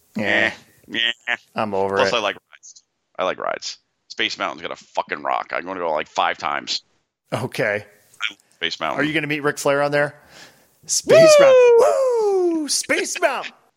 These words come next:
Speaker 2: <laughs> What else is on the list?
Speaker 1: I titled this episode Listener's Choice.
Speaker 2: Yes, it is, because Ron asked me, since I was, I was the one that delayed last week, he goes, "Well, now, since you delayed, you need to ask."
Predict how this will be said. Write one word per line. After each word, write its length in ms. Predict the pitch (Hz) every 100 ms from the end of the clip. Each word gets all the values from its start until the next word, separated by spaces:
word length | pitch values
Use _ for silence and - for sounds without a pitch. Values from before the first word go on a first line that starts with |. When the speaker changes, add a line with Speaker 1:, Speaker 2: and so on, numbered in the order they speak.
| _ _
Speaker 2:
<laughs> 100 | 139 - - - - - - _ - _ _ _ _ _ _ _ _ _
What 200 | 113 160
else 160 | 190 147
is 60 |
on 120 | 135 120
the 80 |
list? 340 | 104 95 - - _ _
Speaker 1:
I 200 | 135 180
titled 480 | 220 170 165 151 131
this 180 | 135 -
episode 580 | 131 139 - 143 165 156 _ _ -
Listener's 500 | 156 - 165 180 -
Choice. 680 | 202 233 143 - - - _ _ _ -
Speaker 2:
Yes, 160 | 135
it 100 | 147
is, 180 | 190 202
because 340 | 120 113 123 104
Ron 320 | 123 151 170
asked 320 | 139 135 -
me, 220 | 117 117
since 240 | 123 113 101
I 220 | 95 113
was, 340 | 120 127 - - _ - - - -
I 80 | 120
was 160 | 139
the 80 | 147
one 140 | 147 151
that 100 | 151
delayed 320 | 151 131 127
last 340 | 110 98 98
week, 260 | 95 101 107
he 140 | 110
goes, 360 | 101 104 104 90
"Well, 420 | 101 123 143 107
now, 520 | 110 131 165 165 170 156
since 320 | - 127 120 113
you 140 | 151
delayed, 500 | 147 135 123 127 117
you 220 | 107 123
need 200 | 123 120
to 100 | 110
ask." 440 | 92 92 62 -